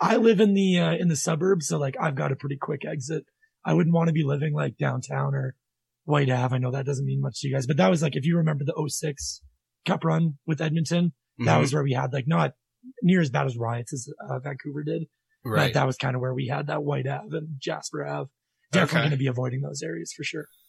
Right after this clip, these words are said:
Speaker 2: <laughs> And, and okay, so you, you've led us into our next question then. I mean, where are you gonna go? Like, uh, you live in the suburbs, so you have a pretty quick exit, but where are you going?
Speaker 1: So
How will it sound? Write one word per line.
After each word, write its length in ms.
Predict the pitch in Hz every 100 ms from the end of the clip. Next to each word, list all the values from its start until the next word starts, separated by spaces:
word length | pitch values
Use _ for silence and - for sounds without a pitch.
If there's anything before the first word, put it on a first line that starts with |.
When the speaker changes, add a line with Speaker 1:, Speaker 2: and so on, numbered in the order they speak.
| -
Speaker 2:
<laughs> 100 | 170 - 143 - - - - -
And, 260 | 139 127 131
and 360 | 123 123 120
okay, 320 | 127 143 120 110
so 140 | 127
you, 180 | 123 123
you've 320 | 131 123 120
led 180 | 120 151
us 100 | 131
into 160 | 127 117
our 160 | 98
next 240 | 98 104 -
question 380 | 107 98 101 101
then. 180 | 101
I 60 | 104
mean, 200 | 104 107
where 200 | 117 160
are 40 |
you 200 | 120 131
gonna 200 | 180 92 87
go? 200 | 85 - _
Like, 240 | 113 104 -
uh, 200 | 107 104
you 160 | 110 123
live 120 | 139
in 40 |
the 60 | 143
suburbs, 420 | 123 104 101 98
so 80 | 113
you 60 |
have 100 | 117
a 100 | 104
pretty 300 | 90 - 120
quick 240 | 107 117 117
exit, 360 | 113 95 90 -
but 140 | 95 - _
where 500 | 113 110 - 107 120
are 20 |
you 100 | 123 123
going? 300 | 135 98 73 _ _ _ _ _ _
Speaker 1:
So 580 | - - 202 202 190